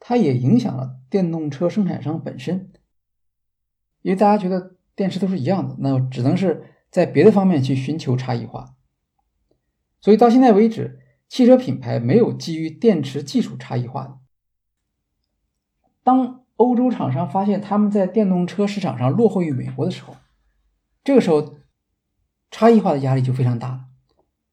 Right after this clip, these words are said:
因为现在特斯拉肯定说是相当领先的，呃，大家只能是去追赶它，或者说提出不同于特斯拉的一个独特的价值主张。那么到哪里去寻找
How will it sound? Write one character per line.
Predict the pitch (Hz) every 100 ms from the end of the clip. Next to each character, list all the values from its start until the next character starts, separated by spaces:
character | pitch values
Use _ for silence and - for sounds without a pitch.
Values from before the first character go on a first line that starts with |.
| _ _ _ _ _ _ _ _ _
因 | 214
为 | 226
现 | 254
在 | 254 254
特 | -
斯 | 226
拉 | 214 220
肯 | 220 135
定 | 139
说 | 131 139
是 | 135 139
相 | 131 180
当 | 196
领 | 170 135
先 | - 131
的， | 139 131 - _ _ _ _ _ _ _ _
呃， | 196
大 | 127 -
家 | 202
只 | 202 120
能 | 131
是 | 202 202
去 | - 156 127 127
追 | - 233
赶 | - -
它， | - - _ _ _ _
或 | -
者 | 185 131
说 | -
提 | - 160
出 | 170 160
不 | -
同 | 202 - - 185
于 | 156
特 | - -
斯 | 147
拉 | 151 147
的 | 131
一 | 117
个 | 127 127 -
独 | 127
特 | 131 -
的 | 131
价 | 131 127
值 |
主 | 127
张。 | 131 127 131 131 _ _ _ _ _ _ _ _ _ _ _ _ _ _ _ _ _ _ _ _
那 | 240
么 | 247
到 | 247
哪 | 196
里 | 254
去 | 170 190
寻 | - 151 226
找 | 254 -